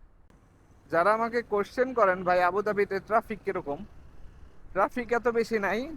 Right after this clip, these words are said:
শুধু just অফিস টাইমটা একটু ঝামেলা থাকে, এই যে অফিস টাইমগুলো জ্যাম, কিন্তু তাও এত বেশি নাই। যে দেখেন, সিগন্যাল আপনার যতটুকু সময় দাঁড়ানোর অতটুকু সময় দাঁড়াবেন, এর চেয়ে বেশি না।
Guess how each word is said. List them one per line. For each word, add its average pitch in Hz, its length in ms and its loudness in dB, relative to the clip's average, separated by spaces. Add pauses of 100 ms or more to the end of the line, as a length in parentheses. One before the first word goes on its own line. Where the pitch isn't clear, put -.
শুধু 196 200 -2
just 196 280 0
অফিস 196 300 -4
টাইমটা 190 280 -2
একটু 190 240 -4
ঝামেলা 165 340 0
থাকে, 180 260 -4
এই 202 240 -4
যে 170 60 -4
অফিস 170 280 -4
টাইমগুলো 175 360 -2
জ্যাম, 151 260 -2 (420)
কিন্তু 185 200 0 (140)
তাও 202 180 4
এত 214 200 2
বেশি 226 320 -2
নাই। 156 160 -2
যে 180 100 -2
দেখেন, 185 320 -2
সিগন্যাল 214 400 -4
আপনার 214 220 -2
যতটুকু 196 360 -4
সময় 202 200 -4
দাঁড়ানোর 190 380 0 (440)
অতটুকু 196 340 -2
সময় 196 240 -4
দাঁড়াবেন, 185 360 2
এর 190 140 -4
চেয়ে 185 160 -4
বেশি 202 300 0
না। 120 140 -6